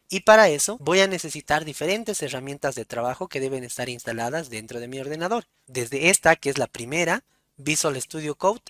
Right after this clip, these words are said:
el cual es un editor que me permite programar diferentes tipos de lenguajes, sea JavaScript, Java, Python,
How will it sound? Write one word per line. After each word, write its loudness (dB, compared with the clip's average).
el -6
cual 6
es -2
un -4
editor -4
que -8
me -8
permite -6
programar -6
diferentes -2
tipos -8
de -10
lenguajes, -4
sea -6
JavaScript, 0
Java, 4
Python, -4